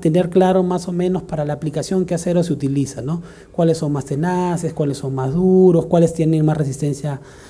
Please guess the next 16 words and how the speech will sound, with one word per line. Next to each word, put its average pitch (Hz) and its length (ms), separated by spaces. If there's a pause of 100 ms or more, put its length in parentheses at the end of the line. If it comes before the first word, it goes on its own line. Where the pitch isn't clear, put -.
(260)
a 147 120
altas 143 220
temperaturas, 156 960
cuáles 170 240
tienen 170 220
mejor 160 240
resistencia 151 480
al 135 80
desgaste, 180 640
cuáles 180 320
tienen 165 240
mejor 151 240
resistencia 143 420
a - 20
la 120 100
tracción, 190 720